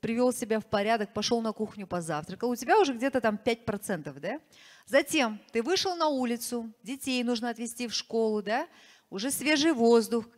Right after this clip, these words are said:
там уже улыбочка, с ребёнком поговорил, уже где-то десять процентов. Пришёл на работу, с коллегами пообщался, кофе выпил. Если коллега классный, позитивный, он тебя зарядил, уже где-то пятнадцать процентов. Ну а там нужно немного себя кочегарить самому.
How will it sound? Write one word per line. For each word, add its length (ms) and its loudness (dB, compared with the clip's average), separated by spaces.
там 220 -2
уже 260 4
улыбочка, 800 0
с 100 -12
ребёнком 440 2
поговорил, 440 -2
уже 160 0
где-то 300 -4
десять 260 -2
процентов. 560 -12
Пришёл 320 2
на 120 2
работу, 300 4
с 80 -6
коллегами 400 -2
пообщался, 540 -2
кофе 320 -4
выпил. 380 -6
Если 280 -6
коллега 420 -2
классный, 420 -4
позитивный, 640 -8
он 180 -6
тебя 220 -6
зарядил, 540 -8
уже 180 -8
где-то 280 -8
пятнадцать 400 -10
процентов. 460 -10
Ну 140 -2
а 100 0
там 240 2
нужно 300 -4
немного 380 -2
себя 260 -6
кочегарить 560 -6
самому. 540 -8